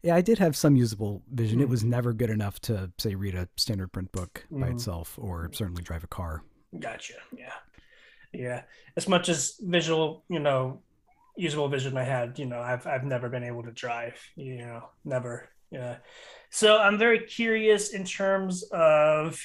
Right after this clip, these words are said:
Speaker 2: your background with software development. When did you start getting into, um, that type of work? Was that what you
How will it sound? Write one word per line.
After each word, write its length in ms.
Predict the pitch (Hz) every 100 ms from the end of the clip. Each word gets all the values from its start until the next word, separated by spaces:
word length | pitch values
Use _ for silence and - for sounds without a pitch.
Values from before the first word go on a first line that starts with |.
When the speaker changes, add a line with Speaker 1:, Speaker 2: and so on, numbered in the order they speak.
| 156
Speaker 2:
your 300 | 151 147 139
background 680 | 135 160 156 - 156 151 143
with 160 | 147 135
software 440 | 156 147 143 147
development. 800 | 135 135 147 143 139 147 143 175
When 200 | 160 185
did 200 | 196 185
you 100 | 190
start 360 | 185 - 175 151
getting 300 | 160 156 156
into, 1120 | 151 151 135 - - 151 147 147 143 143 143
um, 320 | 135 131 131 131
that 140 | 147
type 260 | - 147 139
of 160 | 127
work? 240 | 135 120 151
Was 240 | 139 135
that 160 | 156 147
what 220 | 147 -
you 260 | 151 143